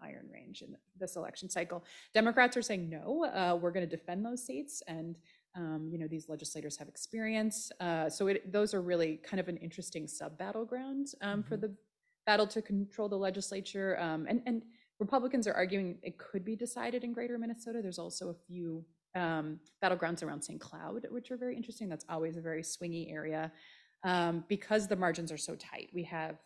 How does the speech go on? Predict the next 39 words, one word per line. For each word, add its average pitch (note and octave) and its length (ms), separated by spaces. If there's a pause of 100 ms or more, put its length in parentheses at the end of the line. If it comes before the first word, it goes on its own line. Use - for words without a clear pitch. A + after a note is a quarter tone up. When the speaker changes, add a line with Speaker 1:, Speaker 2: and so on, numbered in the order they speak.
(100)
Speaker 1:
um, E3+ 360 (120)
just - 400
Republicans F3+ 600
in E3+ 40
the D#3+ 80
House - 560
in E3+ 100
Minnesota D#3+ 360
need D#3+ 220
to - 120
win D#3+ 220
just D3+ 180
four D3+ 140
seats - 500 (360)
to A3 80
flip. B3 360
And F#3 120
in E3+ 60
the E3 60
Senate, - 380
they F3+ 60
have D#3+ 160
exactly D#3 560
the D3+ 80
thirty-four D#3 400
seats - 360
they D#3+ 100
need D3 340 (160)
for D#3+ 100
a D#3 40
majority. D#3 600 (340)
Um, F3 400 (160)
but A3 300
I F#3 100
will F3+ 160
say F3+ 380
most F#3+ 480
of D#3+ 160
the E3 80